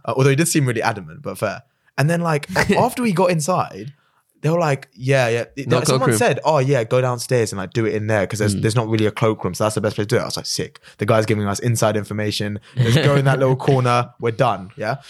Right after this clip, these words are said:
Speaker 1: We go there. It's literally just a reception for, like, people to, like,
Speaker 2: Right.
Speaker 1: sign in or something. Yeah. So we go there, and they're like, she was like, "Yeah, yeah, like,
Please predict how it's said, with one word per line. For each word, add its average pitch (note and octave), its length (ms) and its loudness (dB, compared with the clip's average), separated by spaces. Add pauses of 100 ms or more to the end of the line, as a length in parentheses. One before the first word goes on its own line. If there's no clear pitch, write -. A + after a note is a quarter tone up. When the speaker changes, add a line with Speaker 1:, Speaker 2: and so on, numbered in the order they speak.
(120)
Speaker 1:
We D3 100 0
go A3 240 4
there. G#2 380 -4
It's C#3 160 4
literally F3+ 240 0
just C#3+ 160 -2
a B2 40 0
reception G#2+ 720 -4 (120)
for, C3+ 120 2
like, A#2 220 2 (180)
people C3 360 0
to, - 100 -6
like, A2+ 180 4
Speaker 2:
Right. - 140 -4
Speaker 1:
sign B2+ 340 2
in A#2 140 0
or G2+ 80 -10
something. D#2+ 320 -10
Yeah. F#2 240 -4 (380)
So E3 80 0
we E3+ 40 4
go A#3 220 4
there, A#2+ 380 0 (200)
and C3 140 2
they're C#3 80 4
like, C3 300 -2
she D3 100 -2
was B2+ 60 0
like, A#2+ 160 -6
"Yeah, C#3 160 0
yeah, C3+ 180 2
like, A#2+ 220 -2